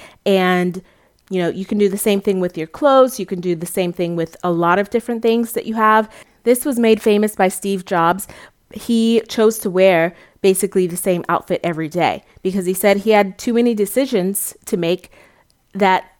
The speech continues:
making a whole nother decision like what to wear every day was a waste of his time.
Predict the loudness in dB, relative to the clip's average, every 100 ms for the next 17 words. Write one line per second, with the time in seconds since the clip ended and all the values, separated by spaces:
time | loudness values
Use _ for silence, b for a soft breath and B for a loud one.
0 | _ 0 2 2 2 0 2 4 4 2
1 | 0 -2 0 2 2 -2 -2 -2 -4 -4
2 | -4 0 0 0 -2 -2 -4 -4 -6 -4
3 | -4 -6 -10 -4 -4 -4